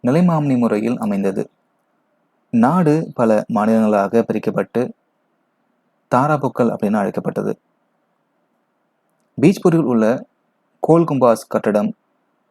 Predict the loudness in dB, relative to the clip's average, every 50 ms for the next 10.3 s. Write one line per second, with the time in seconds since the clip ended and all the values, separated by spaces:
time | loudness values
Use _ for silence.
0 | _ _ -2 2 4 4 4 4 2 2 0 0 2 2 2 2 0 0 0 0
1 | 2 0 0 0 0 0 0 2 2 2 0 -2 -4 -6 -4 -2 -2 0 0 -2
2 | -4 -4 -4 -2 -2 -2 -2 -4 -6 _ _ _ _ _ _ _ _ -20 -20 _
3 | _ _ _ _ _ -2 2 2 2 2 0 -2 0 0 0 0 0 -4 -2 -2
4 | -2 -2 -4 -4 -4 -2 0 2 2 2 2 2 2 0 0 0 0 0 0 0
5 | -2 -4 -2 -2 0 0 0 -2 -4 _ _ _ _ _ _ _ -4 0 0 2
6 | 2 2 0 0 0 0 -2 -4 _ _ -10 -8 -4 -2 -2 0 0 0 0 0
7 | 0 0 0 0 -2 -2 -4 -4 -4 -4 -4 -2 -2 -2 -2 -2 -2 0 0 0
8 | 2 2 2 2 2 0 -2 -4 -2 -4 -6 -6 _ -8 -8 -4 -4 -4 -2 -2
9 | 0 0 0 0 -2 -6 _ _ _ _ _ -4 -2 0 0 0 -2 -2 -4 -4
10 | -6 -6 -6 -6 -10 -12